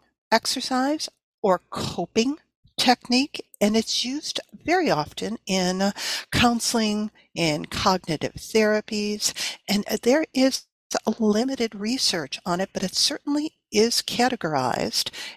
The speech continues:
as a mindfulness practice. So I'm going to guide you through sensing, perceiving, and absorbing five things you can see, four things you can touch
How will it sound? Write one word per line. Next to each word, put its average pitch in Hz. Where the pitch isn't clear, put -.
as 208
a 226
mindfulness 190
practice. -
So 247
I'm 302
going 403
to 302
guide 214
you 302
through 254
sensing, 302
perceiving, 214
and 208
absorbing 190
five 196
things 269
you 277
can 277
see, 170
four 151
things 214
you 208
can 247
touch -